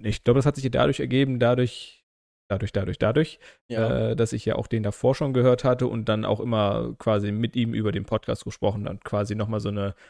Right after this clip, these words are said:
Speaker 1: Nachbesprechung nochmal mit ihm gemacht hatte über die Themen, die er angesprochen hatte.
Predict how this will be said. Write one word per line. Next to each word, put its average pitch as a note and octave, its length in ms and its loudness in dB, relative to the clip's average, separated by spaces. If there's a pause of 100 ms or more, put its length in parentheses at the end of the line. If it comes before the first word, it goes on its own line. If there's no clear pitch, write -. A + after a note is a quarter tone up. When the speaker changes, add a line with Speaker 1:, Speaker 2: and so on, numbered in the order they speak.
(140)
Speaker 1:
Nachbesprechung A#2+ 840 0
nochmal A2+ 200 -2
mit A2 140 -4
ihm A2 120 -2
gemacht G#2+ 380 -2
hatte G#2+ 180 -4
über G#2+ 220 -4
die G#2 140 -4
Themen, A2+ 320 -4
die G#2+ 100 -4
er G#2+ 140 -2
angesprochen A2 580 -6
hatte. A2 300 -8